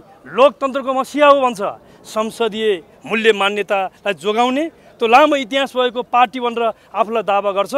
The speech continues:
यी सबै दावा आजको दिनबाट मिथ्या साबित भएको छ, झुट साबित भएको छ।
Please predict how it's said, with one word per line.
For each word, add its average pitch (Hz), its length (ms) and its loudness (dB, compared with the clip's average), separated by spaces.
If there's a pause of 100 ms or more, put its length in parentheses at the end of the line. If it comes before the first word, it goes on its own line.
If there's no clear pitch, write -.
(200)
यी 247 80 -6
सबै 240 320 -4
दावा 226 400 4 (320)
आजको 214 480 4
दिनबाट 254 440 4 (440)
मिथ्या 247 400 -2
साबित 240 420 0
भएको 262 300 2
छ, 302 240 0 (320)
झुट 254 240 -2
साबित 254 340 2
भएको 254 300 -2
छ। 254 80 -8